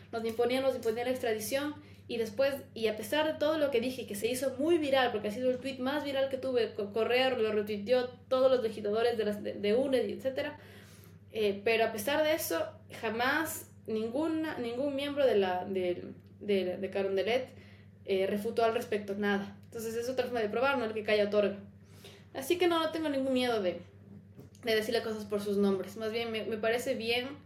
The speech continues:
me parece bien hacerlo así para que esta gente, para que no nos olvidemos de la gente traidora,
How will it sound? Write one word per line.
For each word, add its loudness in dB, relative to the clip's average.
me -2
parece 2
bien 4
hacerlo 2
así 0
para 2
que -4
esta -6
gente, 0
para -6
que -6
no 0
nos 2
olvidemos 4
de 4
la -2
gente 0
traidora, 2